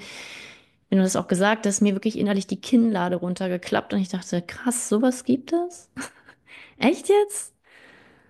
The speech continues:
Okay, das, äh, wusste ich nicht.“ <laughs> Ähm,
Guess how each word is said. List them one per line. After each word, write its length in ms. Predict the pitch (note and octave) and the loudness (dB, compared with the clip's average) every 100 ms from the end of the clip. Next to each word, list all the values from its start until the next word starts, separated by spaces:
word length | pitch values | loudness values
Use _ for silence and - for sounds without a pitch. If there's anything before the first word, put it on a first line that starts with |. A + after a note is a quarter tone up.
| _ _ _ _ _ _ - | _ _ _ _ _ _ -6
Okay, 600 | D4+ G#4+ A#4+ C4+ F3+ G3+ | 2 6 8 6 6 4
das, 280 | G#3+ B3+ D#4 | 2 2 4
äh, 180 | D4+ | 4
wusste 240 | D4 F#4 F4 | 4 0 0
ich 60 | A3 | 0
nicht.“ 260 | D#3+ - - | -2 -4 -8
<laughs> 280 | - F#3+ - - - - - - - | 0 0 0 -8 -12 -12 -14 -16 2
Ähm, 400 | A#3+ A3+ A3 | 6 6 4